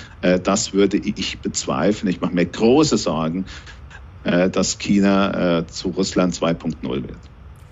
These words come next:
Und das ist natürlich auch für Deutschland sehr wichtig, weil, äh, sehr viel unser, unserer Industrie, äh, und unserer Gesellschaft hängt ab von China.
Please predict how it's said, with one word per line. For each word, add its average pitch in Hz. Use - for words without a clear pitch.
Und 127
das 147
ist 151
natürlich 151
auch 131
für 123
Deutschland 139
sehr 101
wichtig, 107
weil, 123
äh, 117
sehr 135
viel 156
unser, 123
unserer 117
Industrie, 123
äh, 107
und 117
unserer 113
Gesellschaft 101
hängt 110
ab 85
von 127
China. 185